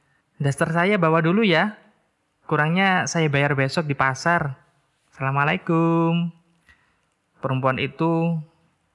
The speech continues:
bergegas. Ia tampak bersemangat. Kami mengepaki kiriman yang baru saja dibongkar. Adi dan Yanto berebut Nintendo yang baru saja mereka dapatkan,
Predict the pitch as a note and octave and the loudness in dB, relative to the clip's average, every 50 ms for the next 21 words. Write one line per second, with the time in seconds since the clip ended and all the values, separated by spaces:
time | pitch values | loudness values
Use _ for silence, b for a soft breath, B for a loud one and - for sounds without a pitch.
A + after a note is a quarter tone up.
0 | _ _ - C#3+ B2+ B2 B2+ C3+ B2 A#2 C3 A#2+ G#2+ A#2 C3+ - - - - - | _ _ -6 -6 -4 -2 -2 -4 -4 -2 -4 -4 -4 -4 -8 -12 -16 -16 -18 -20
1 | - - - - - - D#3+ E3+ F#3+ F3 F#3 F3 E3+ D#3+ F#3 E3+ D#3 D3 C#3+ - | -20 -20 -20 -20 -12 -4 -2 0 0 2 0 0 0 0 0 0 0 -2 -4 -4
2 | D3 C3+ B2+ B2+ B2+ B2+ B2 B2 - - _ _ _ _ _ _ _ _ - - | -2 -2 -2 -2 -2 -4 -6 -6 -8 -12 _ _ _ _ _ _ _ _ -10 -6
3 | C3 B2+ C3+ C#3+ D#3 D#3+ D#3+ D#3 D3+ C#3+ C3 B2+ B2 - B2 B2+ - D3+ C3+ - | -4 -4 -2 -2 -2 -2 -2 -2 -2 -2 -4 -6 -4 -4 -4 -4 -4 -8 -14 -10
4 | - C#3 B2+ C3 C3+ C#3+ D#3 D3 C3+ B2+ B2 B2 B2+ B2 A#2+ - C3+ C3 C#3 C3+ | -8 -8 -6 -4 -4 -2 -2 -2 -2 -4 -4 -4 -6 -6 -8 -8 -8 -8 -8 -6
5 | B2+ B2+ A#2 B2 A#2+ A#2+ B2 - B2 - - - D#3 _ _ _ _ _ _ _ | -6 -6 -6 -6 -8 -8 -8 -10 -12 -12 -12 -16 -20 _ _ _ _ _ _ _
6 | _ _ _ _ b b b b b b b b _ _ _ _ - A#2+ B2+ B2+ | _ _ _ _ b b b b b b b b _ _ _ _ -10 -8 -6 -4
7 | B2 C#3+ D3+ D3+ C#3+ C3+ B2+ B2+ B2 A#2+ A#2+ B2 - D3 D3 D3 D3 C#3+ C#3 C#3+ | -2 -2 -2 0 0 0 -2 0 -2 -4 -4 -2 0 2 2 4 2 2 0 -2
8 | C3+ B2+ C3 B2+ B2 A#2+ C3 B2+ C#3 C3 B2 A2+ - C3 D3 D#3 C#3+ C#3 C3 B2 | -6 -6 -6 -6 -6 -6 -6 -6 -6 -6 -6 -6 -6 -4 -4 -2 -2 -2 -2 -2
9 | B2 B2 B2 A#2+ B2 A#2+ - - C3 B2+ B2+ B2 B2+ B2 B2 B2 - C3 B2 B2+ | -4 -4 -4 -4 -6 -6 -8 -8 -6 -6 -6 -6 -6 -8 -10 -8 -8 -8 -8 -8
10 | A#2 - B2+ C3 - - - C3+ A#2+ A2+ A2 G#2+ D3 | -12 -12 -14 -16 -16 -14 -12 -10 -10 -10 -12 -16 -18